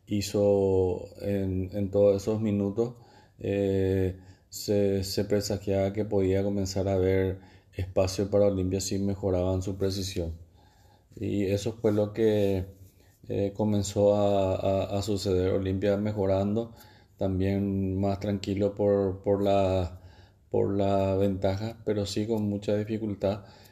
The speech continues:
con el, con, con la cancha. No, no, no se le, no se le veía cómodo al equipo de,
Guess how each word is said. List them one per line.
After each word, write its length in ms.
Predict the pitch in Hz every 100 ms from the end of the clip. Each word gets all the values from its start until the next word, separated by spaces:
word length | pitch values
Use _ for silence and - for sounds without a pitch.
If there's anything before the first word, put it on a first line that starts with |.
| _
con 220 | 104 104 104
el, 680 | 101 98 95 95 92 92 92
con, 400 | 104 101 98 95
con 220 | 104 101
la 160 | 98 95
cancha. 340 | 95 90 92
No, 260 | 95 101 104
no, 240 | 101 101
no 220 | 98 104
se 120 | 101 107
le, 280 | 107 104 -
no 160 | 104 104
se 160 | 113
le 120 | 107
veía 460 | 107 104 101 104 101
cómodo 540 | - 107 107 101 98
al 120 | 98 98
equipo 480 | 95 92 98 98
de, 200 | 95 101